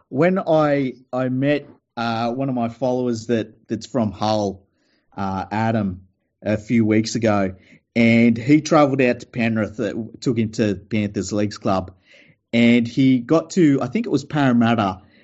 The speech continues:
and then he had to do the, the distance from Parramatta just on the train, you know, to Penrith. And at one point he sent me a message saying, "Holy hell, this is a long, long way. I didn't realise how far Parramatta was from Penrith." And I was like, "Yeah, it's a,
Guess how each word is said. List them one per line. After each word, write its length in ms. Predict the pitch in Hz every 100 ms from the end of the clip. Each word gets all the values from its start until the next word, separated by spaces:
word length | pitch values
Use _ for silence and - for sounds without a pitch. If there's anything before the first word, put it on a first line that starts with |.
| _ -
and 260 | 135 139
then 280 | 160 160 156
he 280 | 139 151 127
had 240 | 131 117
to 80 | 135
do 180 | 120 131
the, 280 | 123 120 117
the 120 | - 117
distance 560 | - 135 120 - 123
from 240 | - 131 117
Parramatta 500 | 123 120 117 123 147
just 260 | 190 196
on 100 | 151
the 80 | 120
train, 400 | 117 123 127 110
you 100 | 104
know, 220 | 107 120
to 140 | 120 -
Penrith. 440 | 120 117 107 - - -
And 80 | 127
at 80 | 143
one 180 | 147 160
point 280 | 170 139 120
he 140 | 123
sent 260 | 113 131 131
me 120 | 117
a 40 |
message 460 | 110 120 - 113 -
saying, 420 | 127 113 110 110 - _ _ _
"Holy 420 | - 156 165 131 120
hell, 320 | 135 139 131
this 220 | 170 190
is 120 | 131
a 60 | 135
long, 520 | 117 135 156 151 143
long 240 | 139 139 135
way. 260 | 139 135
I 60 | 127
didn't 220 | 147 156
realise 360 | 147 139 135 131
how 180 | 139 127
far 280 | 147 127
Parramatta 540 | 120 135 127 123 123 127
was 220 | 123 120
from 220 | - 117
Penrith." 500 | 127 123 127 104 104 _ _ _ _
And 80 | -
I 40 | 113
was 120 | 107
like, 220 | 110 110
"Yeah, 120 | 113 107
it's 140 | 104
a, 180 | 107